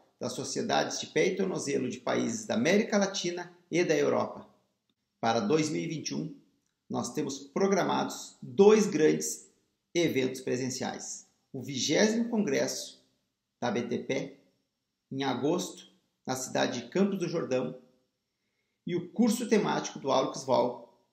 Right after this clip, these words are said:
em dezembro, em Vitória, no Espírito Santo. Para as próximas semanas, estamos programando o lançamento do A B T Pod, podcast da B T P, com debates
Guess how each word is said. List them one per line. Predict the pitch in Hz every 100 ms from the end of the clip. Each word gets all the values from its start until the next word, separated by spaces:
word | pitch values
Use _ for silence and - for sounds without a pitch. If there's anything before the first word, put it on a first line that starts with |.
| _ _ _ _ _ _ _ _ _ _ _ -
em | 165
dezembro, | 160 185 - 147 - - - _ _ _
em | 147 156
Vitória, | 160 160 143 131
no | 135
Espírito | 135 - 131 -
Santo. | - 156 - _ _ _ _ _ _ _ _ _ _ _ _
Para | 123 127
as | - -
próximas | 160 190 196 185
semanas, | 156 143 156 160 - - - _ _ _ _ _ _ _
estamos | - - 143 -
programando | - 202 214 202 160 165 160
o |
lançamento | 156 185 190 165 143 151 156
do | 143
A | 127
B | - 175
T | 190
Pod, | 190 196 - - - - - _ _ _ _ _ _
podcast | 170 226 202 - 170 175 - 165
da |
B | 160
T | 156 165
P, | - 104 - - - _ _ _ _
com | 135
debates | 131 131 120 156 185 - - -